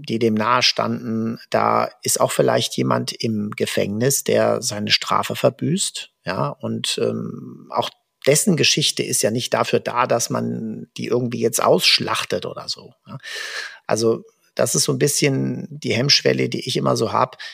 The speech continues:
wenn's um die konkreten Fälle geht. Ja. Also auf der einen Seite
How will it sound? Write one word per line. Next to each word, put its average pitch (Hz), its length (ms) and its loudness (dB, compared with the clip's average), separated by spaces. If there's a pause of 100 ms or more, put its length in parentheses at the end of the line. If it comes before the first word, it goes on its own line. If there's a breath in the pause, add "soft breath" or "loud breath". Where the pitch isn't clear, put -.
(120)
wenn's 117 340 0
um 117 420 -2 (140)
die 117 340 -4
konkreten 123 840 2 (160)
Fälle 123 380 2
geht. - 400 -12 (160)
Ja. - 220 -12 (400 loud breath)
Also - 180 0
auf 101 100 -2
der - 140 0
einen 131 220 2
Seite 135 720 4